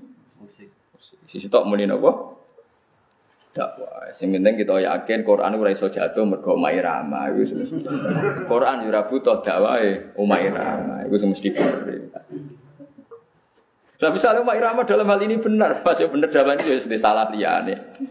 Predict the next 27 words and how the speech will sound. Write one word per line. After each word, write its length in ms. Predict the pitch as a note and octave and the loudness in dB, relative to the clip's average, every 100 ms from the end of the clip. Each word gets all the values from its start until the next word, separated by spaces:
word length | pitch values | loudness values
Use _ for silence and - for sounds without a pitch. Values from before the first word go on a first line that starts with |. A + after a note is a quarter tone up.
| - | -10
Wis 80 | - | -2
padha 280 | C#3+ - D3 | -2 2 2
wae. 320 | A2+ - - - G2 G2+ - - C#4 - G#3 G3+ - - - - - - - - - - - - - | 2 2 0 0 -4 -2 -2 0 0 -2 0 0 0 -2 -8 -12 -16 -20 -20 -20 -20 -20 -14 -14 -12
Lah, 380 | A#3+ A#3+ - D#3+ | -14 -16 -4 2
wong 160 | D#3+ E3+ | 2 4
kabeh 320 | E3 D3+ D#3+ | 2 2 2
kok 80 | C#3+ | 2
ana 160 | C3+ C3 | 2 0
hukume. 480 | B2+ B2 A#2+ A2+ | 0 2 2 2
Pokoke 320 | A#2 C3+ D#3+ E3 | 4 4 4 2
jelas 240 | C3 C#3+ | 2 2
ning 160 | C#3+ B2 | 2 2
Quran 240 | A#2 B2+ | 2 2
ana 160 | C3 A2+ | 2 0
istisnae 640 | G#2+ A2 - F#2 D2+ F#2 | 0 -4 -2 0 2 2
ngono. 240 | F2+ G2 | 0 0
Eling-eling, 640 | F#2 F#2+ G2 G2+ G2+ G2 G2 | 0 2 2 4 2 2 0
illal 240 | G2+ F#2+ F#2+ | 0 2 2
ladzina 400 | F#2 F#2+ F#2 E2+ | 2 2 0 2
amanu 400 | F#2 F2 F#2+ F3+ - - - - - - - | 2 2 0 0 -2 -14 -14 -12 -10 -12 -6
wa 60 | F2+ F2 | 0 0
amilus 240 | G2 G2 | 2 0
sholihat. 480 | F#2+ E2+ E2 A#2 - | 0 0 2 0 0
Ijak 240 | B2 B2+ | 2 2
ana 80 | C3+ | 4
tambahane, 480 | C#3 B2+ C3 C3+ A2 | 2 2 0 0 2
wa 160 | G#2+ | 2